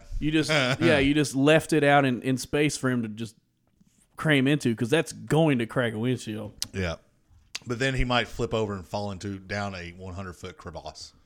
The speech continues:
Speaker 1: Don't speed. It's law.
Speaker 2: Yeah. It just, it irks, man. We've had these, like, we had these conversations about me on the fucking roads. Like,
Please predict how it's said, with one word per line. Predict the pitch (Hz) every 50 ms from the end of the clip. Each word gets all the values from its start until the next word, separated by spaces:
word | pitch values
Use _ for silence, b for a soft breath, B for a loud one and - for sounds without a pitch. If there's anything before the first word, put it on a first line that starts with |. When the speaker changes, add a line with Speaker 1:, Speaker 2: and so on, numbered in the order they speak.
| _ _ _ - _ -
Speaker 1:
Don't | - 113 113 113
speed. | - - - 156 165 165 127 107 - _ _ - - _ _ _ _ _ _
It's | _ - -
law. | 123 123 139 156 131 107 - - - -
Speaker 2:
Yeah. | 87 82 78 76 - - - - - _ _ - _ _ _ _ _ _ - - -
It | 156 170
just, | 185 202 160 - 151
it | 143
irks, | 139 139 151 143 - -
man. | - 147 147 147 143 139 135 143
We've | 151 151 -
had | 135 127 117
these, | 107 101 - -
like, | - 113 107 110 127 135 131
we | 131 127 120
had | 113 104
these | 90 82
conversations | - 98 90 82 80 92 90 - - 92
about | 80 82 87 76
me | 92 92
on | 90 85
the | 82
fucking | 80 - 92 - - 78
roads. | 82 87 90 92 92 87 - b b b b b b b b b
Like, | - 104 101 - -